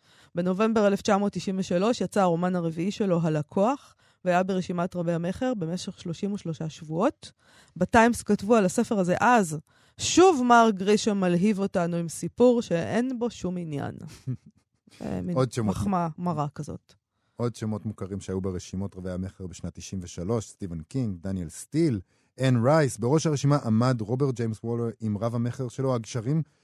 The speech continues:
Speaker 1: של מחוז מדיסון, שהיה במקום השני ברשימות, שהה בהן שישים ושישה, שישים ושישה שבועות. גם ספר ההמשך שלו, Slow Waltz at Cedar Bend, שהגיע למקום הראשון ברשימות רבי המכר,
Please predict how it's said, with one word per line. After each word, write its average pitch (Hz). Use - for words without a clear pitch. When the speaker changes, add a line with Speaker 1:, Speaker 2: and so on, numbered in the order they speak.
Speaker 1:
של -
מחוז 131
מדיסון, 143
שהיה 110
במקום 123
השני 120
ברשימות, 104
שהה 120
בהן 151
שישים -
ושישה, 180
שישים 214
ושישה 170
שבועות. 156
גם 117
ספר 123
ההמשך 110
שלו, 143
Slow 120
Waltz 113
at -
Cedar 110
Bend, 104
שהגיע 90
למקום 95
הראשון 90
ברשימות 80
רבי 78
המכר, 92